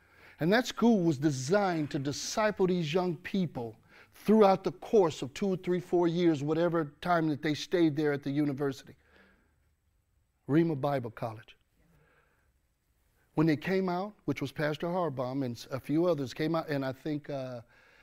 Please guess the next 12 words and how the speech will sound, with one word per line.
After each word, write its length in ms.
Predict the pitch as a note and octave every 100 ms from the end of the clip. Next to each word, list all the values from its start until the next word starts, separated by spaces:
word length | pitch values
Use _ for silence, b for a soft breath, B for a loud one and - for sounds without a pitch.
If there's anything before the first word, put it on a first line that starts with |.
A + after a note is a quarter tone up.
| b b
can't 200 | - C#3+
think 140 | D3
of 60 | C#3
his 120 | B2
name, 300 | B2+ B2+ A#2
though, 80 | A2+
brother, 440 | A2 B2 A#2+ A#2+ A#2+
um, 420 | A2+ A2 G#2+ G2 _ _ _ _
it'll 140 | C3
come 200 | B2+ B2 G#2+
to 140 |
me. 60 | A2